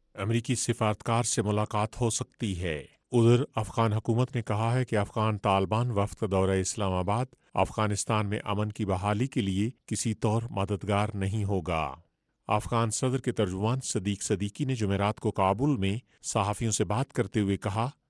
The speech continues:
کہ طالبان افغانستان میں امن کے لیے تیار نہیں ہیں، کیونکہ ان کے بقول بدقسمتی سے طالبان نے افغان صدارتی انتخاب کے دوران بھی تشدد کے واقعات کو جاری رکھا ہے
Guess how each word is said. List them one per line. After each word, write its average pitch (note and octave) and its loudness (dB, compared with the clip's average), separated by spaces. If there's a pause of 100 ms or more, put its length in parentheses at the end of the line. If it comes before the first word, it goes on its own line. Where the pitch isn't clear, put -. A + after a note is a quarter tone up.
(140)
کہ A2 -2
طالبان G#2+ 2
افغانستان G#2+ -2
میں G#2 -4
امن G#2+ -4
کے A2 -6
لیے G2+ -2
تیار G2+ 0
نہیں G2 -4
ہیں، D#2 -6 (300)
کیونکہ A2 -2
ان G#2 0
کے A#2 -2
بقول C3+ 0
بدقسمتی A2 -2
سے A#2+ -2
طالبان G#2 2
نے G#2 -2 (220)
افغان A#2+ 2
صدارتی G#2 0
انتخاب G#2+ -4
کے A#2 2
دوران G#2 4
بھی G#2+ 0 (100)
تشدد A2+ -2
کے A2+ 2
واقعات G2+ 0
کو G#2 -2
جاری G2+ 0
رکھا F2+ 0
ہے D#2+ -4